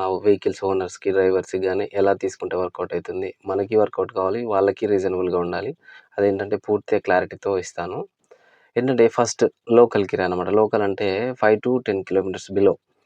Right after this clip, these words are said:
అయితే దీంట్లో రెండు వెహికల్స్ని కంపేర్ చేసి చెప్తాను. ఒకటి చిన్న వెహికల్స్, ఒకటి పెద్ద వెహికల్. అంటే రెండు టన్నుల వరకు వేసుకెళ్లే బండి, నాలుగు టన్నుల వరకు మోసుకెళ్లే బండి. ఇప్పుడు లోకల్ కిరాయి అంటే టెన్ kilometers బి-, below అండి.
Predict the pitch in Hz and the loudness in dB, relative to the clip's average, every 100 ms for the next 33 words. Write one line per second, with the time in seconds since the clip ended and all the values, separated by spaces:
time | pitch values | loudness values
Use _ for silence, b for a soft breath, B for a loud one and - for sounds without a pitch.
0 | B B B B - 123 135 131 123 127 | B B B B -4 2 4 4 4 4
1 | 131 120 110 120 123 127 139 127 117 107 | 6 6 6 6 6 6 4 -2 -4 -2
2 | 101 110 107 - - - 90 92 101 98 | 2 4 2 2 -2 -2 -2 0 -2 -4
3 | 120 120 117 110 113 107 139 139 - _ | -2 0 2 2 0 -4 -6 -8 -10 _
4 | _ 104 - - 104 95 90 85 87 110 | _ -8 -6 -2 2 4 2 2 -6 -2
5 | 113 123 107 107 110 107 104 101 101 98 | 2 4 4 2 2 0 2 2 0 0
6 | 101 95 - 104 98 98 95 110 143 - | 0 0 -2 -2 0 0 -2 -4 -8 -8
7 | 107 104 107 101 98 95 92 - 92 87 | 0 4 4 4 2 2 0 -2 -8 -8
8 | - 85 85 82 87 _ b b b b | -6 -6 -6 -6 -10 _ b b b b
9 | - 117 120 113 117 120 127 117 110 107 | -6 2 4 6 6 4 0 2 2 2
10 | 104 107 107 113 113 - 113 107 107 - | 2 2 4 2 0 0 0 0 -6 -4
11 | 104 98 90 - 95 95 107 104 85 85 | 0 0 0 -4 -12 -2 2 4 2 -2